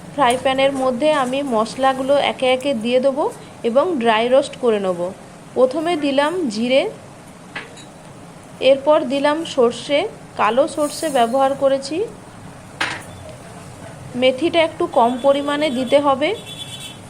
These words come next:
এরপর আমি দিয়ে দেবো মৌরি, মৌরিটা এখানে চার চামচ ব্যবহার করেছি।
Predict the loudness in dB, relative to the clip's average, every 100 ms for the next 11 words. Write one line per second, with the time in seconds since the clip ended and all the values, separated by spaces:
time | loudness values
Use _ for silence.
0 | -20 -20 -18 -14 -14 -14 -16 -18 -18 -20
1 | -18 -18 -18 -18 -18 -18 -18 -18 -18 -20
2 | -12 2 2 4 2 4 2 -2 0 2
3 | 2 4 2 2 2 2 2 0 -2 -4
4 | -10 -18 -18 -18 -18 -18 -16 -18 -18 -18
5 | -18 -16 -18 -16 -16 -16 -16 -6 -6 -6
6 | -12 -16 -4 2 4 4 4 4 4 2
7 | -2 0 2 2 2 -2 0 -2 0 2
8 | 4 2 0 0 0 -2 -2 -2